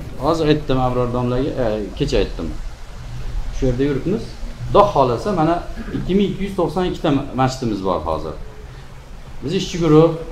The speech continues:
Toshkentga qaytib borishimiz bilan inshaalloh bitta masjidga ko'payadi. Hozir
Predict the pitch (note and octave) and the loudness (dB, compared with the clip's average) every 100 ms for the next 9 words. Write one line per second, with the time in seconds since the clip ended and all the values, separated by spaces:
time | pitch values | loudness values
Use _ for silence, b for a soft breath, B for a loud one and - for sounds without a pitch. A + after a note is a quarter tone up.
0 | - - - - D#3 D3+ D#3 C#3+ C#3+ C3 | -14 -14 -14 -6 -2 0 2 2 0 -2
1 | B2 - G3+ G#3+ G#3+ G#3+ G#3+ A3 G3 F#3 | -2 6 8 8 6 4 4 4 4 6
2 | E3+ E3+ D#3 D#3 D3 C3 C#3+ C3 A#2 F#2+ | 6 4 2 2 2 0 -2 -2 0 2
3 | F2 F2 C#3 C3 | 0 0 0 0